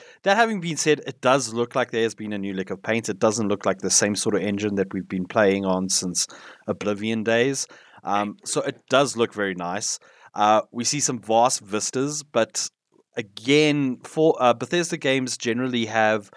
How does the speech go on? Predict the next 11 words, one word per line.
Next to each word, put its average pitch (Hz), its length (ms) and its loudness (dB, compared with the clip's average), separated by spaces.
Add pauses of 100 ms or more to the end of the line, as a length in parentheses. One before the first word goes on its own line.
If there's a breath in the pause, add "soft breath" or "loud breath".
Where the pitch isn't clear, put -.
(360 soft breath)
a 113 80 -6
problem 117 360 0
where 110 160 0
they 107 160 2
are 101 160 0
very 123 400 -2
wide 110 580 0
but - 140 -8
frighteningly 104 720 -6
shallow. 110 600 0 (400 loud breath)
So 117 580 0